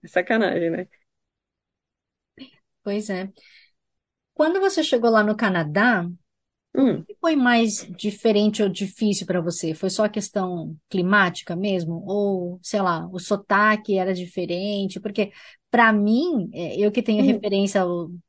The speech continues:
Speaker 2: sotaque americano, quando eu cheguei aqui na Nova Zelândia, era um pouquinho diferente, né? A gente toma um choquinho. Não sei, no Canadá
Speaker 1: Toma.
Speaker 2: também é igual?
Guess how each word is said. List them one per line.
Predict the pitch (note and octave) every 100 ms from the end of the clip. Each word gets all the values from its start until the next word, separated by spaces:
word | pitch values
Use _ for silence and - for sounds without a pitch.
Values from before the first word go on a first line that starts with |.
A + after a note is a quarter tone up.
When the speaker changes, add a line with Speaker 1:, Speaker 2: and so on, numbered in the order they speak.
| _ _
Speaker 2:
sotaque | - G3 G3 F#3 F#3+
americano, | F#3 E3+ E3 G#3+ A#3 G#3+
quando | G3
eu | G3
cheguei | G3+ F#3 G3
aqui | F#3+ G3
na | F#3
Nova | F3+ F#3
Zelândia, | F3 D#3+ F#3 C4+ A3 D#3+
era | D#3 G#3
um | C4
pouquinho | D#4+ D#4+ - D4+ D4
diferente, | C#4+ - E4 G4+ A#3+ F3 E3+
né? | E3+ F3+
A |
gente | G3 G3+ A#3+
toma | C4+ A4
um |
choquinho. | - G#3+ - F3+ D3 D3 - _ _ _ _
Não | G#3+
sei, | A3 G#3
no | G3
Canadá | A3+ A3 F3+ D#3
Speaker 1:
Toma. |
Speaker 2:
também | D#3 - F#3+
é | -
igual? | - F#3+ C#4 F#4